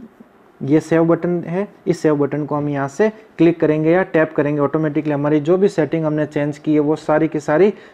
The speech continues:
save हो जाएगी। तो अब हम यहाँ पर save button पर click कर देते हैं। उसके बाद में हमारा ये है form का full environment। यहाँ इस environment में हम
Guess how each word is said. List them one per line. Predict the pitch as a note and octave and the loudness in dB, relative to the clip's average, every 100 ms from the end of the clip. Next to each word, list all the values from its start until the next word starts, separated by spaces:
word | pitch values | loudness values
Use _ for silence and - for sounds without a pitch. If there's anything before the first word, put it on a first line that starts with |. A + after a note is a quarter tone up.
| - | -6
save | - D3+ | 0 2
हो | C3 A#2 | 2 2
जाएगी। | A#2 A2 A2 A2+ - - - | 0 -2 -2 -6 -10 -20 -4
तो | C#3 | -2
अब | C#3+ | 0
हम | C#3 | -2
यहाँ | C3 C3 | -2 -2
पर | F3+ G3+ - _ - | 0 -2 -6 _ -4
save | C#3 C#3 | -2 0
button | C3 C3+ | -2 -2
पर | C3 F3+ - | -4 -4 0
click | E3+ D#3 | 0 0
कर | B2 A2+ | 0 -2
देते | A2 G#2+ A2 | -4 -8 -10
हैं। | A2 - - - | -14 -16 -20 -8
उसके | F#3+ - A#3 | -8 0 2
बाद | F#3 C3+ A#2 | 2 2 -2
में | A2+ A2+ - - - | -6 -10 -18 -14 -6
हमारा | C3 E3 G3+ G3+ - - C#3+ | 0 2 2 0 -4 -12 0
ये | E3+ G3+ | 2 4
है | F3+ F3 - | 2 -4 -4
form | D3 C#3+ | -4 -4
का | C#3+ F3 | -2 -2
full | E3+ - D#3 F3+ - - _ | -2 -2 -2 -2 -6 -20 _
environment। | C#3+ C#3 C3 A#2+ A#2 A2+ G#2+ - _ | -4 -2 0 0 -2 -6 -10 -20 _
यहाँ | C3 C#3 F#3 G3+ - | -4 0 0 0 -2
इस | F#3+ | 0
environment | E3 D#3 D3+ D3+ D3+ D3 | 0 2 2 2 0 0
में | D3+ D3 | -2 0
हम | C#3 D3+ | 0 -2